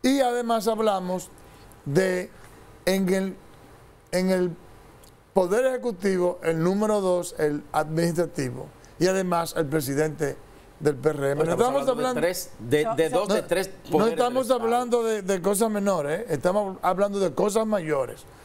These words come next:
Speaker 1: que solamente en un paisito bata-, bananero como este, batatero, no ocurre nada.
Speaker 3: Y bananero.
Speaker 1: Y bananero, las dos cosas
Speaker 3: <laughs>
Speaker 1: al mismo tiempo. Solamente en un paisito como este no ocurre nada.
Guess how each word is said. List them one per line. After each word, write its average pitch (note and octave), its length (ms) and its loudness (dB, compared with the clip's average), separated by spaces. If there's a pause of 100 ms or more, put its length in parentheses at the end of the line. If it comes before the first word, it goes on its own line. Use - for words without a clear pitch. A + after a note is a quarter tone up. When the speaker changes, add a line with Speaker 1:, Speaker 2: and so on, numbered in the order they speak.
(240)
Speaker 1:
que A3 160 4
solamente B3 680 0
en G3 100 -4
un G#3+ 120 -2
paisito G#3 440 0
bata-, F#3 400 0
bananero D#3+ 580 0
como E3 300 0
este, C3+ 180 -4
batatero, C3+ 600 -2 (640)
no F3+ 200 4
ocurre F3+ 380 0
nada. C#3 320 -4
Speaker 3:
Y C4 80 2
bananero. F4+ 800 0
Speaker 1:
Y E3 40 2
bananero, E3+ 520 2
las F3 140 0
dos G3 180 0
cosas F3+ 360 -2 (400)
Speaker 3:
<laughs> - 300 -14
Speaker 1:
al D3 120 0
mismo F3 260 0
tiempo. C3+ 380 -4 (260)
Solamente A#3 680 2
en F3+ 100 -6
un F#3 140 -2
paisito F3+ 340 0
como E3+ 220 0
este D3+ 160 0
no D3+ 60 0
ocurre D3 280 -2
nada. A#2+ 340 -6